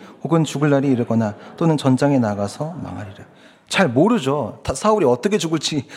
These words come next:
다윗은 잘 모릅니다. 근데 분명히 알고 있는 것 한 가지는 여호와께서 치실 것이다. 여호와께서 하실 것이다. 라는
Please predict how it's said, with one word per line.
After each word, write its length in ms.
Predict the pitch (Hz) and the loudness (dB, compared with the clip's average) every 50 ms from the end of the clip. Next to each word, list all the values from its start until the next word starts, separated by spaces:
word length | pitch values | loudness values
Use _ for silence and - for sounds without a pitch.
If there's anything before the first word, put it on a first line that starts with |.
| - - - | -20 -14 -2
다윗은 400 | - 131 131 135 - 160 139 120 | 0 2 2 2 0 -2 -4 -2
잘 180 | - 143 147 | -2 -2 -4
모릅니다. 400 | 110 101 107 117 117 110 - 120 | -2 -4 -6 -6 -6 -6 -6 -4
근데 160 | 131 185 214 202 214 - | 0 2 2 2 0 -2
분명히 460 | - - 190 220 226 262 262 247 233 180 | -10 -2 2 4 4 6 4 4 4 2
알고 280 | 131 127 131 131 170 | 2 2 0 0 -2
있는 220 | 160 139 139 143 127 | -2 0 0 0 0
것 280 | 131 127 120 - - - - | -2 -2 -4 -6 -14 -16 -10
한 80 | 180 170 | -6 -6
가지는 380 | 156 135 - 127 139 135 117 - - - - - _ - | -6 -4 -6 -6 -8 -8 -8 -10 -14 -20 -20 -20 _ -2
여호와께서 680 | 123 120 123 123 120 117 - 113 110 - 127 113 104 98 - | -2 -2 -2 -2 -6 -8 -10 -14 -12 -10 -12 -12 -12 -14 -18
치실 340 | - - 135 - - _ | -16 -14 -14 -16 -16 _
것이다. 360 | _ - 107 - - _ - _ _ _ _ _ _ _ _ _ - - - - - _ - - _ _ - | _ -20 -20 -20 -20 _ -20 _ _ _ _ _ _ _ _ _ -20 -20 -20 -20 -20 _ -20 -20 _ _ -6
여호와께서 520 | 110 113 113 113 113 - 113 - - 127 | -4 -4 -4 -4 -6 -10 -12 -12 -12 -14
하실 360 | 120 107 120 127 - 143 127 | -14 -14 -16 -16 -14 -16 -16
것이다. 380 | - 110 110 - - - 101 - _ _ _ _ _ _ _ _ _ | -16 -16 -18 -16 -18 -20 -20 -20 _ _ _ _ _ _ _ _ _
라는 360 | - 92 110 120 120 113 | -14 -12 -10 -10 -10 -12